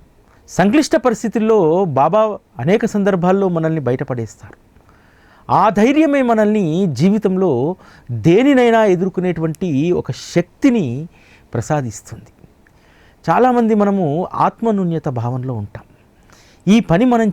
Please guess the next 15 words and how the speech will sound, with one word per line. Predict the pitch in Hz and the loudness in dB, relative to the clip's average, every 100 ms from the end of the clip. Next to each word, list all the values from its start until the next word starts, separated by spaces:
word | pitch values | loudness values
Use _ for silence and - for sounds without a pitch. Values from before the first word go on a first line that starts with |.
| - | -2
చేయగలుగుతామా | 123 160 165 135 - 98 98 107 _ _ _ _ _ - | -2 0 -2 -4 -8 -10 -10 -12 _ _ _ _ _ -8
అని | 131 | -6
చెప్పి. | 117 - - | -6 -8 -4
కానీ | - 208 | 2 2
బాబా | 156 139 190 240 | 2 2 2 0
మాత్రము | 214 - 190 196 143 117 190 214 - - - _ | 0 -2 -2 0 -2 -4 -6 -10 -18 -20 -20 _
మన | 120 160 190 | 0 2 2
శక్తి | 170 - 240 | -2 -4 0
సామర్థ్యాలను | 226 208 190 160 185 185 180 | 0 0 -2 0 2 2 0
గుర్తిస్తాడు | 170 _ _ - 127 - 196 - 151 | -4 _ _ -10 -6 -4 -2 0 -2
కాబట్టి | 127 113 107 - 165 247 _ _ _ _ _ _ - | -2 -6 -8 -10 -14 -14 _ _ _ _ _ _ -2
ఆ | 156 | 0
పని | 180 - 220 311 233 | 0 0 0 2 2
చేయడానికి | 233 233 226 - | 2 2 -2 -4
కావలసినటువంటి | 190 180 185 - 165 170 165 - 185 120 143 | -2 0 0 -4 -6 -4 -4 -4 -2 0 -2